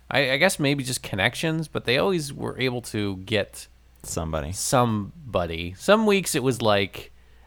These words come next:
Speaker 1: this was the person eliminated seventh on the eighth season of N B C's The Apprentice.
Speaker 2: Oh.
Speaker 1: Yeah.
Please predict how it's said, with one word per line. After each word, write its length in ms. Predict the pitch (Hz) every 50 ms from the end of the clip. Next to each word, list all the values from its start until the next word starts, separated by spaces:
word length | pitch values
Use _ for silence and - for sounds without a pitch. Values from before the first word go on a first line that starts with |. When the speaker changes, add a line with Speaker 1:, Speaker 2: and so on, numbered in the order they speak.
| - - -
Speaker 1:
this 200 | 277 277 - -
was 280 | 180 170 156 127 123
the 180 | 120 135 127 123
person 560 | 123 - - 165 165 156 - - 156 143 139
eliminated 640 | 127 120 135 139 143 143 139 135 135 127 127 120 113
seventh 760 | - - - - - 294 285 214 127 92 87 - - - -
on 160 | 104 101 101
the 160 | 95 95 95 -
eighth 320 | - 135 143 139 139 - -
season 400 | - 143 151 156 151 160 151 123
of 340 | 120 117 110 110 107 110 - - - -
N 120 | 139 156
B 100 | 160 160
C's 300 | - - 165 160 160 143
The 100 | - 151
Apprentice. 920 | 147 139 - - - - 196 170 - - - - - - - - - - - - - - - - - - - - - - - -
Speaker 2:
Oh. 380 | 98 120 - 381 302 104 - - - - -
Speaker 1:
Yeah. 420 | 92 95 104 104 98 90 85 87